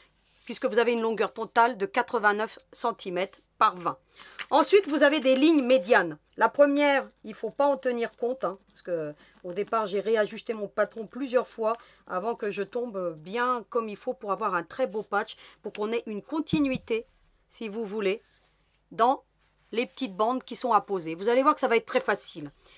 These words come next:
Il vous suffira juste de faire un plan complet de quatre-vingt-six ou alors quarante-quatre et demi comme moi j'ai fait par vingt.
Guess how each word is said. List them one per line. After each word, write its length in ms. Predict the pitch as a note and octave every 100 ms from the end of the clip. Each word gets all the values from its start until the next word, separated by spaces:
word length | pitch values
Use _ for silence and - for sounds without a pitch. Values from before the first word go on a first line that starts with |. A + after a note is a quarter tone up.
| _
Il 140 | - G3+
vous 120 | C#4+
suffira 500 | - E4+ E4 C#4 C4
juste 440 | G3 C#4+ A#3+ - _ _ _
de 80 | G3
faire 240 | G3 - -
un 100 | A3
plan 200 | - A3+
complet 340 | - A3+ - A3 -
de 100 | F3+
quatre-vingt-six 720 | F3 G3+ - F#3 F#3+ - A3 -
ou 160 | A#3 A3+
alors 260 | G#3+ G#3+
quarante-quatre 640 | - G#3+ G#3 G3+ A3 G3+ G3
et 40 |
demi 200 | F#3+ A3
comme 200 | - F#3+
moi 180 | F#3 F#3
j'ai 160 | F#3
fait 280 | F3 - G3+ - - -
par 180 | F#3 E3+
vingt. 280 | F3+ A3